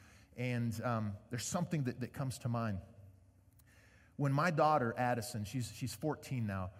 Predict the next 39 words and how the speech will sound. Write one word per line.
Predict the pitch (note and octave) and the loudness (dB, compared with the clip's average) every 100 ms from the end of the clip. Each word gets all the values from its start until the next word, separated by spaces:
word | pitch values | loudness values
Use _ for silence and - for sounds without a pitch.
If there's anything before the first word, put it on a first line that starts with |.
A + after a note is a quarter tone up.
| - | -4
when | D3 | -2
she | C#3+ A3+ | 2 2
was | A3 - | 2 0
five, | - C3 A#2+ G2 F2 G2+ - - - - - - | -2 0 2 0 -2 -6 -10 -20 -20 -20 -16 0
my | C#3+ | 2
wife | C3+ E3+ G#3+ G#3 - - - - | 4 2 2 0 -2 -14 -20 -6
took | E3+ - | -4 -2
her | D#3+ | -2
to | C3 | 2
buy | A#2+ B2 | 4 4
her | C3 A#2+ | 4 2
very | A2+ B2 B2 | 2 0 -2
first | - A#2 A2 B2 | -4 -6 -4 -2
music | B2 G2 - | 0 -2 -6
C | - | -8
D. | F2+ D#2+ - - - - - - - - | -8 -8 -10 -18 -20 -20 -20 -20 -12 -4
All | |
right, | C3 - | -2 0
so, | D#3+ B2+ - - - | 0 -2 -4 -16 -10
so | - C3+ | 0 4
they | D#3+ | 4
come | F#3+ G3 E3 | 4 4 4
home | D#3+ E3+ F3 | 4 4 2
from, | F3 D#3 D3 - | 0 0 0 -2
from | C#3+ C3 B2 F#2+ B2+ | -2 0 0 -2 -2
wherever, | D3 D3 C3+ B2+ B2+ | 2 4 4 4 0
I | |
mean, | B2 B2 A#2 - | 0 0 -2 -4
um, | C3 A2+ G#2 - - - - - A2 A#2+ B2 | -2 -2 -4 -10 -20 -20 -20 -16 -14 -10 -2
but | C#3+ | 0
they | C#3 | 2
had | B2 F3 F3+ | 2 4 4
this, | E3+ - B2+ C3+ | 0 -2 -4 -4
this | B2 B2+ - - - - - - - | -2 -4 -4 -14 -20 -20 -20 -16 0
music | D3 G#3+ E3+ - | 2 4 2 -2
C | - A2 | -2 0
D. | G#2 | 0
It | B2+ | 0
was | A#2+ G2 | -2 -4